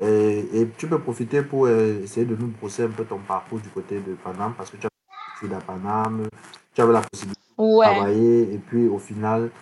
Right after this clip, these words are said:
Speaker 1: tu décides de rentrer. Est-ce que c'est sur un coup de tête ? Est-ce que c'est motivé ? Euh, comment tu prends la
Speaker 2: Euh,
Speaker 1: décision ?
Speaker 2: euh, en fait, euh, c'est vrai que,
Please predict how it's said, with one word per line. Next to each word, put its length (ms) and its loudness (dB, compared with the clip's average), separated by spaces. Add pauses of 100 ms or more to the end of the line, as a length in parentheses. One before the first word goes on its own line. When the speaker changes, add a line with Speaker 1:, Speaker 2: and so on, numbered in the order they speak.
(320)
Speaker 1:
tu 80 -6
décides 500 0
de 80 0
rentrer. 380 -6
Est-ce 80 -4
que 220 -16
c'est 80 -10
sur 200 -4
un 60 -4
coup 160 -12
de 100 -14
tête ? 320 -6
Est-ce 140 -16
que 80 -8
c'est 160 -6
motivé ? 640 -6 (560)
Euh, 160 -4
comment 400 -2
tu 40 2 (160)
prends 80 8
la 280 8
Speaker 2:
Euh, 60 -4
Speaker 1:
décision ? 400 -6 (1500)
Speaker 2:
euh, 200 10
en 200 4
fait, 400 -2 (100)
euh, 960 -4
c'est 240 4
vrai 300 2 (180)
que, 400 2